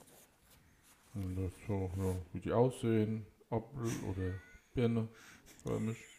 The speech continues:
Der Amerikaner Joey Chestnut, Chestnut, ja, Chestnut heißt er. Joey Chestnut hält den Weltrekord im Hamburger Essen mit hundertdrei Hamburgern in zehn Minuten.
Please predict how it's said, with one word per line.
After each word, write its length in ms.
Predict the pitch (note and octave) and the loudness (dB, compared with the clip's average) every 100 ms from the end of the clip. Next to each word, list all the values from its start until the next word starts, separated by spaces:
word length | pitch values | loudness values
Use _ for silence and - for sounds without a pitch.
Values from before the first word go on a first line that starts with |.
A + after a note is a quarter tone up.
| - - - - - - - - - - _ _ - - - - - - - D#3+ | -20 -20 -20 -20 -20 -20 -18 -18 -20 -20 _ _ -20 -20 -14 -8 -6 -6 6 12
Der 140 | F3 | 12
Amerikaner 760 | A#3 B3 G#3+ B3+ A3+ G3+ A3 - - | 12 12 12 12 12 12 10 8 -2
Joey 680 | A#2+ D#3+ A3 E3 E3 F#3+ F#3+ - - - - - - | 8 12 12 12 12 10 4 -2 -16 -18 -16 -16 -2
Chestnut, 880 | - A#3 - - C3+ D3 - - - - - - _ _ _ _ _ _ - | 12 12 12 6 12 12 12 4 -12 -20 -20 -20 _ _ _ _ _ _ -4
Chestnut, 720 | - F#3 - - - A2 - | -2 -2 -4 -4 2 2 2
ja, 200 | A2 F#2+ | 0 0
Chestnut 340 | F#2+ G#3 - F2+ | 0 -4 -2 -4
heißt 140 | F2 | -4
er. 80 | F#2 - - - - | -8 -10 -20 -20 4
Joey 400 | - A3+ F3+ G#3 | 12 12 12 8
Chestnut 500 | G3+ A3+ - F3 F#3 | 10 10 10 6 8
hält 220 | C#3+ G3+ D3 | 6 8 8
den 120 | B2+ | 10
Weltrekord 580 | E3 G#3 - B2+ D#3 D3 | 10 10 10 10 10 6
im 140 | A#2 | 8
Hamburger 380 | D3 G3+ E3+ C3+ | 10 10 10 8
Essen 320 | C#3+ D#3 D#3+ | 8 6 6
mit 180 | A#2+ - | 6 8
hundertdrei 640 | G#3 B3 A3 - C#3 D3+ | 8 10 8 4 6 6
Hamburgern 480 | C3+ E3+ F3+ E3+ D3 | 6 8 10 10 8
in 160 | A2+ | 4
zehn 320 | - D3+ G3 D3 | 8 10 10 10
Minuten. 600 | C3+ A#3 D4+ D3+ G#2 | 12 12 12 8 6